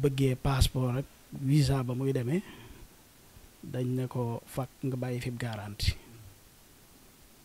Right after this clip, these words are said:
Ca jamono yooyu mu jël téeméeri junni joxe ko muy garantie. Di jël xaalisam di ci paas, ndax nee na sëriñ bi nee na ko, "Bul jëfandikoo dërëmu kenn ku dul yow.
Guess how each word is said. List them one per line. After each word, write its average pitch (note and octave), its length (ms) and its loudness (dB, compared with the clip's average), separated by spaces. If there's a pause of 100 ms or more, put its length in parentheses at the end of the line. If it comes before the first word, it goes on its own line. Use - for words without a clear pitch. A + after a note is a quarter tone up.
(340)
Ca C3 140 -2
jamono C3 340 4
yooyu B2+ 280 2
mu C3 180 2
jël B2 280 0
téeméeri D3 440 6
junni C3 300 4 (580)
joxe B2 300 -2
ko B2 100 -6
muy A#2+ 200 0
garantie. A2 520 -6 (2000)
Di A2+ 200 -4
jël B2+ 260 4 (680)
xaalisam C3+ 540 4 (540)
di B2+ 160 -4
ci C#3+ 100 -2
paas, C3 480 -2
ndax C3 220 0
nee C3 180 0
na C3 80 0
sëriñ C3+ 320 0
bi C3 80 0
nee C3+ 160 0
na C3 120 -2
ko, D#3 280 -6
"Bul C#3+ 320 -2 (240)
jëfandikoo C#3+ 500 2
dërëmu C#3+ 340 6 (100)
kenn F3+ 240 8
ku F3 120 0
dul D#3+ 200 4
yow. B2+ 180 2